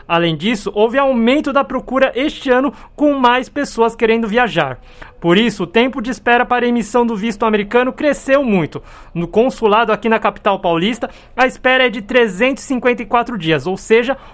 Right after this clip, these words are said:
onze meses e vinte e quatro dias. No Rio de Janeiro, as pessoas estão aguardando duzentos e cinquenta e dois dias.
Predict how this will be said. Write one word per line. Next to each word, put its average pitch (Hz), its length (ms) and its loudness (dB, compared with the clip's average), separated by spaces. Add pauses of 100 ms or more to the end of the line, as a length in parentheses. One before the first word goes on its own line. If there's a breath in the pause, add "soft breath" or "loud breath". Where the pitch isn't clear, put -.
(100)
onze 277 400 2
meses 233 480 2
e 226 120 4
vinte 214 320 -4
e - 20 -12
quatro 254 320 0
dias. 143 320 -4 (300 loud breath)
No 185 180 2
Rio 196 300 0
de 180 80 -6
Janeiro, 208 340 4
as 233 100 0
pessoas 240 320 0
estão 254 340 -2
aguardando 240 540 2
duzentos 233 560 -4
e 220 60 -8
cinquenta 254 400 -4
e 240 60 -6
dois 247 200 -2
dias. 143 300 -4